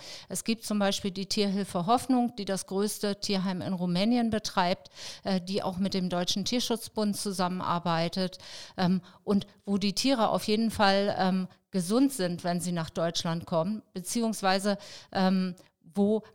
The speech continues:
einfach gesichert ist, ich bekomme ein Tier, was einen ausreichenden Impfschutz hat, was schon mal entwurmt wurde, entfloht wurde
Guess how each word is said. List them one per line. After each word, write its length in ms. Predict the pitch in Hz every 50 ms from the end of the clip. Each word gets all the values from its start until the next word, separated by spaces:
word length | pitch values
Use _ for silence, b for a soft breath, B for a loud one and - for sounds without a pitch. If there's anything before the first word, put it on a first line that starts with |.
| -
einfach 380 | - - 208 202 - 196 - -
gesichert 500 | 208 185 175 208 233 233 262 240 233 -
ist, 280 | - - 220 214 - -
ich 140 | - 185 -
bekomme 420 | - 180 - - 220 226 233 226
ein 200 | - 185 208 208
Tier, 320 | - - 220 214 208 208 190
was 180 | 196 185 -
einen 220 | - - 180 185 180
ausreichenden 840 | - - 180 208 226 - - - 196 202 196 - 196 180 180 190 -
Impfschutz 560 | - 247 269 - - - 208 202 - - -
hat, 260 | 190 190 - - - B B B B B B -
was 280 | - 185 185 - -
schon 180 | - - 208 190
mal 220 | 185 185 185 175
entwurmt 500 | - - 190 175 190 220 233 247 233 -
wurde, 220 | 208 208 208 208 208
entfloht 640 | 190 117 160 190 175 - - 214 220 240 247 - -
wurde 380 | 214 214 214 214 214 208 208